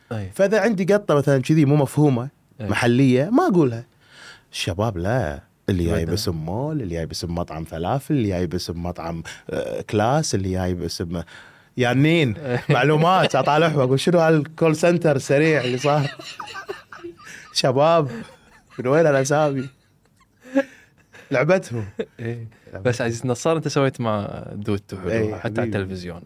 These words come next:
Speaker 2: مم.
Speaker 1: أم، أبيك، أبي، ويقولون فهد البناي هو الشخص اللي يرتب ال-،
Speaker 2: مهم.
Speaker 1: الحوار، بحيث إنه يجهز الحوار، بحيث إنه تصير القطة أقوى، تصير ال-، يصير الإفيه أقوى.
Speaker 2: مهم.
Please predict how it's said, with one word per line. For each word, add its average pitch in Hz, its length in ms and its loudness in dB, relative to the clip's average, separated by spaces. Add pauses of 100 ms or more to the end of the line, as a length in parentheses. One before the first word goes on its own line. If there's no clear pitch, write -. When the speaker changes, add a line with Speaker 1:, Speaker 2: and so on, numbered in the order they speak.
Speaker 2:
مم. 98 160 -10 (540)
Speaker 1:
أم، 90 720 -8 (280)
أبيك، 120 360 -4
أبي، 120 340 -6 (260)
ويقولون 123 420 0
فهد 143 260 -2
البناي 147 460 0
هو 131 180 0 (220)
الشخص - 500 -6 (120)
اللي 143 480 -2 (360)
يرتب 117 600 -2
ال-، 95 440 -8 (420)
Speaker 2:
مهم. 98 140 -10
Speaker 1:
الحوار، 113 600 -2
بحيث 104 260 -8
إنه 107 420 -6 (640)
يجهز 104 440 -2
الحوار، 101 540 -4
بحيث - 220 -10
إنه 101 120 -4
تصير 101 240 -6
القطة 101 280 -6
أقوى، 101 360 -8
تصير 98 320 -12
ال-، 98 280 -14
يصير 104 200 -8
الإفيه - 360 -12
أقوى. 104 300 -10 (200)
Speaker 2:
مهم. 113 240 -4